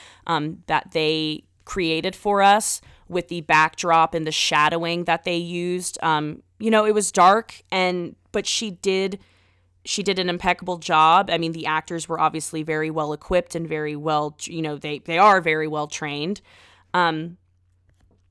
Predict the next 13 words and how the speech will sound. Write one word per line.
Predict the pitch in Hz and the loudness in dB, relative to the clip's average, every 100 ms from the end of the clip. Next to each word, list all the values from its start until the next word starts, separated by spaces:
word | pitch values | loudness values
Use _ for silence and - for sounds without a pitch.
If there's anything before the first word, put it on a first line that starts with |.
| _ - | _ -6
so | 269 254 | -2 6
all | 262 302 339 | 8 8 6
in | 294 | 4
all, | 185 190 208 233 - | 8 8 8 6 4
it | 202 190 | -2 -2
was | 196 185 | -2 0
an | 180 - | -4 -2
absolute | 170 175 - - 196 170 165 - | 0 0 0 -6 -4 -2 -2 -4
great | 170 160 165 | -6 -2 -2
experience, | 165 - - 147 151 165 180 196 - - - _ _ - | -4 -6 -6 -6 -4 -2 -2 -2 -6 -8 -10 _ _ -6
and | 180 175 | -2 4
I | 165 160 | 4 2
highly, | - - 190 190 196 220 226 233 | -6 -2 2 2 0 -2 -6 -6